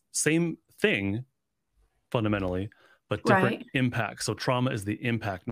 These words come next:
Speaker 1: not the event.
Speaker 2: Ooh, I like that. So it would be kinda like if you pictured two cars crashing, one might come out with a dent and one might come out, like, total.
Speaker 1: Yeah.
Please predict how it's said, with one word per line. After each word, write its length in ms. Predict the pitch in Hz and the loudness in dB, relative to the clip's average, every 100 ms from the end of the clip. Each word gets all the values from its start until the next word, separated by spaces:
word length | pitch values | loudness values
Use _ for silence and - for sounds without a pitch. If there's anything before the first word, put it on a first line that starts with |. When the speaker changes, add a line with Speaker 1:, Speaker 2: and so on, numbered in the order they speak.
| 117 | -6
Speaker 1:
not 140 | 101 | -4
the 100 | 107 | -2
event. 380 | 95 98 - - - _ _ _ - 226 | -2 -4 -8 -14 -20 _ _ _ -2 2
Speaker 2:
Ooh, 100 | 240 | 4
I 80 | |
like 180 | 196 190 | 4 2
that. 200 | 190 - - - - | 0 -2 -4 -12 6
So 160 | 254 | 10
it 40 | 240 | 10
would 160 | 247 | 10
be 160 | 254 294 | 6 6
kinda 180 | 285 233 | 6 8
like 160 | 208 | 6
if 140 | 208 208 | 0 -6
you 80 | 190 | -2
pictured 540 | 240 233 202 190 190 | 0 0 -4 -6 -4
two 240 | - 233 214 | 0 2 4
cars 440 | 226 202 190 190 | 6 6 6 0
crashing, 640 | - 220 214 214 170 185 - - - - | 4 6 6 2 -2 -4 -8 -20 -10 2
one 260 | 226 302 | 6 8
might 180 | 254 - | 8 6
come 160 | 247 220 | 6 6
out 140 | - | 6
with 100 | 196 | 2
a 40 | 175 | 2
dent 480 | 175 247 220 208 | 2 2 2 2
and 160 | 190 190 | 0 6
one 160 | 262 269 | 8 8
might 180 | 220 | 6
come 120 | 220 208 | 2 2
out, 140 | 196 | 2
like, 240 | 185 - - | 0 -2 2
total. 480 | 208 302 175 - 185 | 4 4 2 2 4
Speaker 1:
Yeah. 200 | 156 | 4